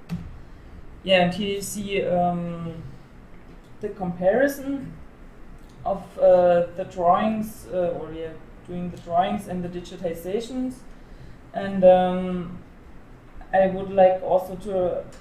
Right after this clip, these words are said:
emphasize again that the classical drawing was made only on undecorated pottery, and, um, the time required for decorated shards increases enormously when you are trying,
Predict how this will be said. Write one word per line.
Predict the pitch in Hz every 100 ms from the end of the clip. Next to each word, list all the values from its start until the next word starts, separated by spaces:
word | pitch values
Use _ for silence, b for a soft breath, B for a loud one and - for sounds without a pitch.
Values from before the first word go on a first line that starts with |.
| -
emphasize | 190 190 196 180 185 185
again | - 170 175 202 202
that | 190 190
the | 196
classical | - 175 233 220
drawing | 190 - 180 185 190
was | 180 185
made | 190 185 -
only | 180 190 185 180
on | 170
undecorated | 170 175 190 220 233 220 214 214 208
pottery, | - 214 220 226 233 233 - B B B B - -
and, | 190 185 180
um, | 185 180 175 175 175 175 175
the |
time | 185 - 170 175
required | 196 185 180 160 185 190
for | - 180
decorated | 180 185 190 185 180 180
shards | - 175 175 175
increases | 185 185 190 185 180
enormously | 175 175 160 165 165 156 - 165 160 - - - - - - - - -
when | 175 170
you | 160
are | 151
trying, | - 160 151 156